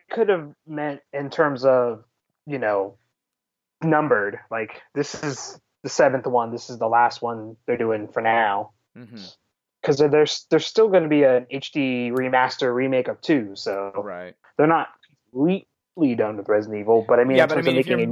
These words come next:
Speaker 2: if
Speaker 1: new
Speaker 2: you're
Speaker 1: Res-
Speaker 2: remaking an old game, let's just, you know, call a spade a spade. That's not
Speaker 1: Yeah.
Speaker 2: the same thing.
Speaker 1: Yeah, it's not really a new game, yeah, but, but yeah, no, I, I wouldn't think so.
Speaker 2: Okay.
Speaker 1: I,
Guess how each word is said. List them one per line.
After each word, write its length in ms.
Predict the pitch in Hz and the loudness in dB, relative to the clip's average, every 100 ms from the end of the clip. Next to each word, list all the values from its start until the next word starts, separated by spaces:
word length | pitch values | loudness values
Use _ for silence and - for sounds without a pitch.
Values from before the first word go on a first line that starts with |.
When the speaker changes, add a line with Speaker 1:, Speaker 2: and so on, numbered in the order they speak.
| 139 | 2
Speaker 2:
if 160 | 190 | 4
Speaker 1:
new 20 | |
Speaker 2:
you're 100 | 190 | 4
Speaker 1:
Res- 120 | 127 156 | 4 2
Speaker 2:
remaking 540 | 170 160 160 147 143 | -4 -4 -4 -6 -10
an 60 | 135 | -8
old 280 | 127 120 | -8 -8
game, 360 | - 127 113 107 | -10 -8 -8 -10
let's 200 | 107 104 | -12 -14
just, 200 | 120 104 _ _ _ _ _ | -16 -18 _ _ _ _ _
you 120 | 117 | -14
know, 120 | 98 | -12
call 240 | 95 127 110 | -10 -6 -6
a 60 | |
spade 260 | 104 117 101 | -8 -10 -10
a 40 | |
spade. 300 | 90 107 90 | -12 -14 -12
That's 200 | 90 92 | -14 -20
not 100 | 101 | -6
Speaker 1:
Yeah. 300 | 254 214 156 | 0 2 4
Speaker 2:
the 100 | 123 | 2
same 100 | 117 | 0
thing. 340 | - 87 85 - - _ _ _ _ _ _ _ _ _ _ 170 | -10 -20 -20 -20 -20 _ _ _ _ _ _ _ _ _ _ -8
Speaker 1:
Yeah, 80 | |
it's 120 | 139 156 | -8 -6
not 180 | 104 | -10
really 160 | 110 113 | -8 -10
a 40 | |
new 180 | 107 117 | -10 -10
game, 280 | 110 104 104 | -8 -10 -12
yeah, 160 | 104 - | -16 -16
but, 140 | - _ _ _ _ _ _ _ - | -20 _ _ _ _ _ _ _ -6
but 80 | 127 | -2
yeah, 240 | 107 90 - | -2 -2 -8
no, 360 | - 117 101 104 - _ _ _ _ _ | -10 -8 -8 -12 -20 _ _ _ _ _
I, 60 | 190 | 2
I 160 | 190 | 4
wouldn't 240 | 214 160 117 | 4 4 0
think 140 | 113 | -8
so. 360 | - 101 104 - _ _ | -4 -4 -4 -8 _ _
Speaker 2:
Okay. 240 | - - | -2 0
Speaker 1:
I, 20 | 92 | 0